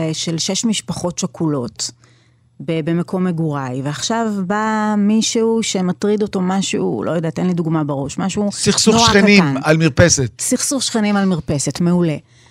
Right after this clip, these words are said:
Speaker 1: האם אתה מרגיש שאתה באמת יכול להתייחס אליו עם כל תשומת הלב ולהבין את הצער שלו כמו, כמו לפני?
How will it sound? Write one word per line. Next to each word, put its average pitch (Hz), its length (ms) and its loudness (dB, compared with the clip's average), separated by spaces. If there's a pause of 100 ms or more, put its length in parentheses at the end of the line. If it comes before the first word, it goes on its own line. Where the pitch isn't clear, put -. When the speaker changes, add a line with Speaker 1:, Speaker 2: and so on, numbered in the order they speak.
(120)
Speaker 1:
האם 277 360 2
אתה 202 160 0
מרגיש 175 920 -2
שאתה 156 640 -4
באמת 151 680 0
יכול 214 400 -2
להתייחס - 760 -6 (100)
אליו 139 360 -4 (1900)
עם 160 220 2
כל 320 220 -2 (100)
תשומת 285 480 0
הלב 226 360 2 (240)
ולהבין 175 1200 0
את 269 120 -2
הצער 262 440 0
שלו 190 320 0
כמו, 247 560 2 (520)
כמו 247 220 0
לפני? 254 580 0